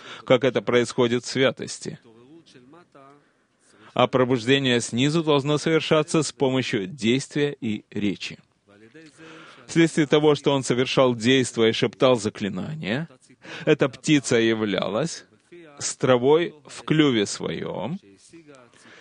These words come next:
и эту траву птица добывала из воздуха бины, и после этого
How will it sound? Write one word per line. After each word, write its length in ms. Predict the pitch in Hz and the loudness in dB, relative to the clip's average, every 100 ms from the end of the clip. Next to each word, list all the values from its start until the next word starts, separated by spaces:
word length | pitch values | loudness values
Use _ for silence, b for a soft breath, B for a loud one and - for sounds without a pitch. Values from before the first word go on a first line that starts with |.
| B B - | B B 2
и 120 | 135 | 4
эту 260 | 127 131 | 4 2
траву 360 | 123 131 147 190 | 2 2 4 2
птица 440 | 175 175 151 135 | 0 0 0 0
добывала 540 | 120 117 120 131 143 131 | 0 0 2 2 2 2
из 140 | 120 | 2
воздуха 480 | 135 143 131 127 139 | 2 2 0 -2 -2
бины, 420 | 135 165 156 101 _ _ _ _ _ _ _ _ _ - - | -2 0 -2 -4 _ _ _ _ _ _ _ _ _ -20 -6
и 140 | 139 135 | 0 0
после 480 | - 143 131 120 117 | 2 -2 0 0 0
этого 480 | 104 107 120 143 | 0 0 0 -2